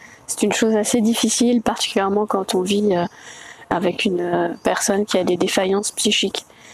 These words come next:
Personnellement, pendant tout ce confinement, je me suis cloisonnée dans le travail pour ne pas, euh, souffrir plus que ça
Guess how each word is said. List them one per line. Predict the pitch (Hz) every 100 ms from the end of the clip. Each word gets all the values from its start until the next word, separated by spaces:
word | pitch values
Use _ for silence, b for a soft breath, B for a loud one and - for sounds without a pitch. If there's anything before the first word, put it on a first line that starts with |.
| B B B B B - -
Personnellement, | 185 - 208 202 196 214 226
pendant | 190 185
tout | 190 226
ce | - -
confinement, | - 202 - 196 196 226 233
je | 214
me | 180
suis | 170 220
cloisonnée | - 208 202 202 190 202 220
dans | 202
le | 185
travail | - 180 175 202 240 - B B B B B B B -
pour | -
ne | 196 190
pas, | - 208 208 196
euh, | 180 175 175 180 180 196 - _ - _ - _ -
souffrir | - 202 - - 254 247
plus | - 208 -
que | - 202
ça | - 226